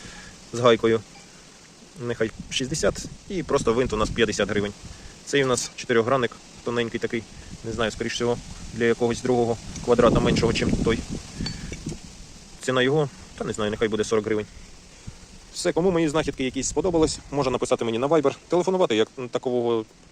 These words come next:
змоги немає у вас, тому пишіть, будь ласка, на Viber. Тому що всі в один прекрасний момент починають телефонувати, я не встигаю відповідати вам на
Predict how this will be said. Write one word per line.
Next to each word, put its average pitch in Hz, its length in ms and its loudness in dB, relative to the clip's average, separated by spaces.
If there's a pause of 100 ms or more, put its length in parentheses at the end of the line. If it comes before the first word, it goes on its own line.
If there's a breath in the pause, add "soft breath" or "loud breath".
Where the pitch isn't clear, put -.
(320)
змоги 123 260 0
немає 131 340 2 (340)
у 113 100 -4
вас, 107 200 0
тому 127 300 0
пишіть, 165 260 -6
будь 120 100 -2
ласка, 110 180 0
на 113 80 0
Viber. 95 220 0 (500 loud breath)
Тому 123 140 -2
що 117 260 2 (300)
всі 147 220 2
в 123 120 2
один 139 160 2
прекрасний 135 380 2
момент 135 300 2
починають 131 320 0
телефонувати, 151 440 2
я 156 100 2
не 120 60 0
встигаю 110 300 2
відповідати 107 400 0
вам 110 140 0
на 104 140 0